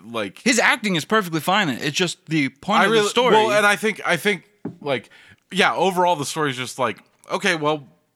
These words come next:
Speaker 1: tied it up with a bow. It's done. Go."
Speaker 2: Yeah.
Speaker 1: Um, I really didn't care for the entirety of A Dame to Kill For, like, the, that,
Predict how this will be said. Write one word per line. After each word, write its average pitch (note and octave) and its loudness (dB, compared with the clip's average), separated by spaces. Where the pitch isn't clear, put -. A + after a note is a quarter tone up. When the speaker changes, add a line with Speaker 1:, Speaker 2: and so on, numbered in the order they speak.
Speaker 1:
tied D3 2
it D3+ 0
up E3 0
with D#3+ -8
a - -12
bow. A3 2
It's - -6
done. F#3+ 0
Go." F#3 -2
Speaker 2:
Yeah. C3+ 0
Speaker 1:
Um, B2 0
I G#3 -4
really D#3+ -4
didn't C3+ -8
care D3 -4
for A2+ -8
the B2+ -4
entirety D#3 -4
of C#3+ -2
A C3 -8
Dame C#3+ -4
to B2+ -10
Kill E3 -6
For, F2 -10
like, B2 -4
the, A2 -4
that, C#3+ -2